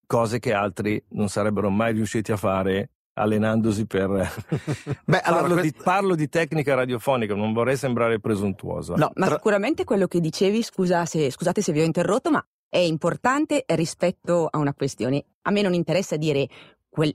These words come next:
Speaker 3: prima era meglio, adesso è peggio, ma mi interessa sottolineare anche un pochettino quello che dicevi nell'articolo, che è proprio il fatto che gli adolescenti di oggi si, si sono aggrappati o comunque rispecchiano i temi che gli abbiamo proposto noi: la fama, la visibilità,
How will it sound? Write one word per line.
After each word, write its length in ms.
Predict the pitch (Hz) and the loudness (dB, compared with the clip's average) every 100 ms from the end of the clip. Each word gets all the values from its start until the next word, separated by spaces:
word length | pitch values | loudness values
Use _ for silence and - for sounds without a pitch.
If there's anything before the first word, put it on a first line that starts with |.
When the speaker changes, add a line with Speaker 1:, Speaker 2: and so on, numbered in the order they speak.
| _ - | _ -8
Speaker 3:
prima 280 | 151 156 | -2 0
era 140 | 147 147 | 0 0
meglio, 460 | 151 151 151 147 | 0 0 0 0
adesso 300 | 147 131 - | 0 -2 -2
è 60 | 135 | -4
peggio, 500 | 135 120 107 117 113 - | 0 -2 -2 -4 -4 -2
ma 200 | 170 - | -2 0
mi 100 | 170 | 0
interessa 520 | 185 202 202 - 139 - | 0 2 0 0 -4 -4
sottolineare 580 | - - 190 202 190 147 | -6 -2 0 2 0 0
anche 220 | 147 170 | -2 0
un 80 | 160 | -2
pochettino 460 | 170 170 - 185 | -2 -4 0 0
quello 180 | 185 156 | 2 0
che 140 | 147 | 0
dicevi 320 | 143 151 160 160 | -2 0 0 2
nell'articolo, 560 | 160 180 - 208 247 | 2 0 -2 -2 0
che 180 | 240 233 | 2 0
è 40 | - - - | 0 -6 -14
proprio 260 | - 202 208 | -4 -2 0
il 60 | 208 | 0
fatto 220 | 151 147 | -2 -2
che 120 | 202 | -2
gli 100 | 196 | 2
adolescenti 540 | 214 220 226 262 220 | 2 2 0 0 0
di 120 | 180 202 | 0 0
oggi 200 | 214 233 | 0 -2
si, 280 | - 175 - _ | -4 -6 -6 _
si 120 | - - | -6 -2
sono 200 | 240 196 | 0 0
aggrappati 760 | 170 202 - 185 180 175 190 | 0 -2 0 0 0 0 -2
o 80 | 143 143 | -2 -2
comunque 300 | 165 175 151 | 0 0 0
rispecchiano 800 | 143 - 165 175 - 180 214 202 _ _ | -2 0 -2 0 0 2 0 -2 _ _
i 120 | 185 | -4
temi 540 | - 233 233 247 254 - | 0 2 2 2 0 -2
che 160 | - 170 | -2 0
gli 100 | 160 | 2
abbiamo 280 | 151 147 139 | 2 0 0
proposto 460 | - - 127 - | -2 -2 -4 -2
noi: 460 | 107 143 127 107 - - | 0 0 0 -2 -8 -6
la 160 | 120 | -6
fama, 600 | 113 131 135 143 156 196 190 - | -4 -2 0 0 -2 -4 -10 -6
la 140 | 147 | -4
visibilità, 800 | 143 127 127 123 123 139 143 147 | -2 -2 -2 -4 -4 -2 -2 -4